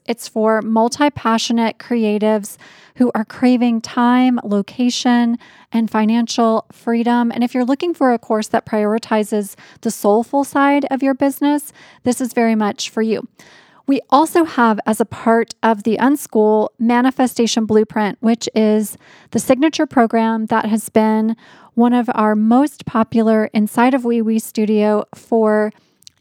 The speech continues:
years now. This is an opportunity to dial into your intuition and reach your entrepreneurial potential. Being an entrepreneur is hard. People will judge you. It's overwhelming and financially risky. So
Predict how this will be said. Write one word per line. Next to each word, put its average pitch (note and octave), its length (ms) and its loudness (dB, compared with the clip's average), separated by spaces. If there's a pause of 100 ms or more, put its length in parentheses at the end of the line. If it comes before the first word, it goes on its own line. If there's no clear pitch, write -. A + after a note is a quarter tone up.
years C#4 460 0
now. G#3+ 320 0
This C4 200 -2
is C#4+ 140 -6
an C#4+ 80 4
opportunity A#3+ 560 0
to A3 160 -4
dial A3 340 2
into C4+ 240 0
your B3+ 160 2
intuition G#3+ 880 -2 (480)
and A3 480 0
reach B3 440 -2
your C4 160 0
entrepreneurial G#3+ 880 0 (160)
potential. G#3 720 -4
Being C4+ 260 0
an F4+ 80 0
entrepreneur C4+ 500 0
is - 160 -6
hard. G#3+ 540 -2 (300)
People B3+ 280 0
will A3+ 140 0
judge A#3 480 -2
you. C4 460 0
It's - 280 -4
overwhelming A#3 1000 0
and A3 160 -4
financially G#3+ 640 -2
risky. B3+ 800 -2 (460)
So C4 460 0